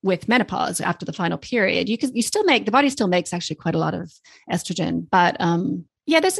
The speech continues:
there's a case to be made. I talk about that in quite a lot of detail in Hormone Repair Manual, the,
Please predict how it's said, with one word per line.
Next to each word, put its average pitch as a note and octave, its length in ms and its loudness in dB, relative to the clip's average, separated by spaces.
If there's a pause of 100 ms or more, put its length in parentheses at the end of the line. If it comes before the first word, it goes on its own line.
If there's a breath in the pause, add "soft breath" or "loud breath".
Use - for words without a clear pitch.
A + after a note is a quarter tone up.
there's G4 160 2
a - 40 -2
case A#3+ 280 2
to - 80 -10
be G#3+ 100 -2
made. F#3+ 240 4
I G#3 80 6
talk A3 160 -2
about E3+ 180 -4
that F3+ 140 -2
in F#3+ 140 -2
quite F3 160 -4
a - 20 -2
lot E3+ 100 0
of F3 80 -8
detail F#3+ 380 -6
in G3 80 -2
Hormone G3 420 -4 (640 loud breath)
Repair F3+ 240 0
Manual, F3 420 2 (100)
the, - 180 -2